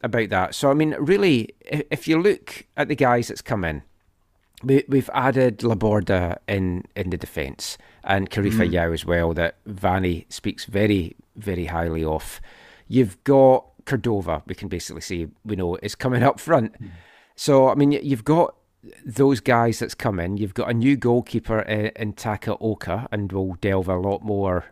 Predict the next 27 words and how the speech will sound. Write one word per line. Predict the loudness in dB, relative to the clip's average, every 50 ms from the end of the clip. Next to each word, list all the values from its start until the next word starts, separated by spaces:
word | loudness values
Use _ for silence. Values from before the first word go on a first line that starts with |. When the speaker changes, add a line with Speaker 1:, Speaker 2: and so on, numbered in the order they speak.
| _ _ _ _ _ _ _ _ _ -4
Speaker 1:
into | -4 -4 -4 -4 -4 -2
him | 0 0 0 -2
as | -2 -2 -2
well | 0 2 4 4 4 2 2
as | 0 -2 -2
we, | -2 0 0 0 0 -2 -4 -10 _ _ _ _ _ _ _ _ _ _ -6
we | -4 -4 -2
go | -2 -2 -2 -2
through | -2 -2 0 0 0
the | 0 0
show. | -2 -2 -2 0 0 0 0 -2 -6 -10 -20 _ _ _ -8 -2
But | 0 2 2
th-, | 2 0 2
there | 2 0
hasn't | 0 0 -2 -4 -4 -4 -4 -4 -6 -6
been, | -4 -2 -2 0 0 0 0 -2 -4 -6 _ _ _ _ _ _ _ _ 0
like, | 2 2 2 2 0 _ _ _ _ _ _ -20 -20 -20 -20 -20 -20 _ -12
a | -10 -8
slew | -6 -6 -4 -2 2 2 4 4 4 4 4 4 2 0 -8 _ _ _ _ _ _ _ _ _ _ -4
of | -4 0 2
these | 4 4 6 6 4 2 -2 -6 -12 -14 -20 _ -8
new | -4 0 0 2
additions. | 2 0 0 0 -2 -4 -2
Were | 2 4 4 4
you | 6 4 4
expecting | 2 2 -2 -6 -2 0 0 0 0 -2 -2 -2 0 2
more? | 4 4 4 2 0 -2 -6